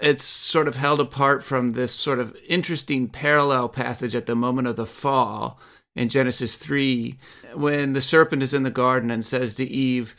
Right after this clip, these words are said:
"You're not gonna die if you eat that fruit." And this is, <laughs> this is what the serpent says, "For God knows that when you eat from it, your eyes will be opened and you will be like God." So the idea of being like God is both this wonderful thing, God created mankind in his own image,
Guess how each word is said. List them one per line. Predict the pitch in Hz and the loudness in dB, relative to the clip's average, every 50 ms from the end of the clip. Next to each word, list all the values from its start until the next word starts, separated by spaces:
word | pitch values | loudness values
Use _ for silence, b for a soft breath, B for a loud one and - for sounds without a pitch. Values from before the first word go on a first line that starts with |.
| B B | B B
"You're | 131 160 185 | 0 2 2
not | 202 202 | 4 2
gonna | 196 185 165 127 | 2 2 0 0
die | 113 127 120 117 120 120 | 0 -2 -4 -4 -4 -6
if | 120 117 | -6 -6
you | 123 117 | -6 -6
eat | 113 - | -4 -4
that | 123 117 113 - | -4 -4 -4 -6
fruit." | - 127 127 131 131 - | -2 0 0 0 0 0
And | 131 131 131 | 0 0 0
this | 139 131 131 131 | -2 -2 -2 -2
is, | 139 120 | -2 0
<laughs> | 151 143 | 2 0
this | 156 156 139 | 0 2 0
is | 123 131 | 0 0
what | 143 135 | -2 -2
the | 131 | -2
serpent | - - 143 135 127 | -4 -4 -4 -4 -6
says, | - - 131 120 - | -4 -4 -4 -4 -4
"For | - 139 | -4 -6
God | 127 - 160 170 180 175 160 | -2 0 0 2 2 2 2
knows | 165 165 160 156 - 143 | 0 0 0 0 0 0
that | 143 - | -2 -2
when | 143 139 135 127 | 0 -2 -2 -2
you | 131 127 | -2 -2
eat | - 160 165 175 - - | -2 -2 -4 -4 -4 -6
from | - 135 123 123 | -4 -2 -2 -2
it, | 120 - | -2 0
your | 117 123 - 123 | -2 -2 0 0
eyes | 135 135 135 135 131 | 0 0 0 0 -2
will | 135 | -2
be | 113 127 127 | -2 -2 -2
opened | 131 131 127 - 127 120 110 - - | -2 -2 -2 -2 -2 -4 -4 -4 -2
and | 120 120 117 107 | -2 -2 0 0
you | 127 139 139 | 0 0 2
will | 135 131 120 | 2 0 0
be | 127 127 120 120 | 0 0 0 0
like | 117 113 107 107 - - | 0 0 -2 -2 -4 -4
God." | - 123 123 117 104 - - - - _ _ | -4 -4 -2 -4 -6 -8 -12 -16 -18 _ _
So | - - 175 170 165 170 | 0 4 6 8 8 8
the | 165 165 175 | 6 6 4
idea | 170 165 151 196 220 233 220 | 4 4 4 4 4 4 4
of | 160 127 | 4 0
being | 139 175 175 175 170 165 | -2 -2 -2 -2 -2 -2
like | 156 147 147 135 - | -4 -4 -4 -4 -2
God | - 147 147 147 151 156 | -2 -2 0 0 0 0
is | 147 143 - | 0 0 0
both | - 151 151 147 147 | 2 2 2 2 2
this | - 143 131 - | 2 0 0 0
wonderful | 123 120 131 147 156 165 175 - - 170 165 | 0 2 4 4 4 4 2 0 0 -2 -2
thing, | 165 - 156 151 151 151 156 156 156 160 160 147 | 0 0 0 0 0 0 -2 -2 -2 -2 -2 -2
God | - 147 143 143 - | -2 -2 -2 -4 -2
created | - 143 139 139 143 135 | -2 0 2 2 2 2
mankind | 131 139 135 131 - 135 131 131 131 | 0 -2 -4 -4 -4 -4 -2 -2 -2
in | 135 | -4
his | 131 127 | -4 -4
own | 135 131 127 | -4 -4 -2
image, | 131 135 139 147 143 - - | -2 -2 -4 -4 -6 -8 -10